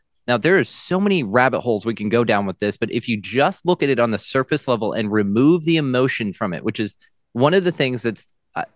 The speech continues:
that was challenging before, but what I find people are being able to stomach more, because again, there's something happening with all of us, all of us. And as people are able to receive this more, this information, they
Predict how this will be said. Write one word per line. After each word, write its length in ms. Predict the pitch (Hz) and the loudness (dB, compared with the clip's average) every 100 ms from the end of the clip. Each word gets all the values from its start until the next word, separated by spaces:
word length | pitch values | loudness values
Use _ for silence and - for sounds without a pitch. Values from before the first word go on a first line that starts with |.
| - | -6
that 240 | 104 123 90 | 2 2 0
was 460 | 104 107 139 180 165 | -4 4 6 4 2
challenging 500 | 165 147 147 143 131 | 2 2 2 0 0
before, 300 | - 127 117 | 2 2 2
but 100 | 104 | 2
what 140 | 117 | 2
I 100 | 110 | 2
find 360 | - 131 151 151 | 0 -2 -2 -2
people 280 | 135 120 | -4 0
are 260 | 117 101 87 - | 0 0 -4 -4
being 180 | 135 143 | -2 0
able 160 | 135 120 | 0 0
to 120 | 117 | -4
stomach 520 | - - 127 117 - | -2 -2 0 -2 -6
more, 520 | 110 127 113 85 71 - _ _ - | -4 -2 0 -2 -4 -12 _ _ -2
because 200 | 117 113 | 0 0
again, 280 | 107 147 | 2 2
there's 180 | 110 104 | 2 -2
something 480 | - 143 156 175 160 | -2 -2 0 0 -2
happening 460 | 135 123 127 120 107 | -2 -2 0 -2 -2
with 160 | 104 - - | -4 -6 0
all 220 | 110 110 | 2 2
of 100 | 85 | 0
us, 260 | - - - _ - | -8 -14 -20 _ 2
all 180 | 123 | 4
of 100 | 104 | 2
us. 220 | 78 - - - _ - | -2 -10 -14 -20 _ -6
And 280 | 117 117 - - | -2 -2 -4 0
as 240 | 123 139 | 2 2
people 300 | - 170 151 | 0 -4 0
are 80 | 127 | 0
able 240 | 127 117 120 | 2 0 -2
to 140 | 120 | -2
receive 480 | 110 - - 143 135 | -4 -4 -4 -4 -2
this 180 | 117 - | -4 -4
more, 200 | 117 - | -6 -6
this 260 | - 120 120 | -4 -2 0
information, 600 | 107 120 117 151 - 107 | -2 0 2 2 0 0
they 160 | 117 | 0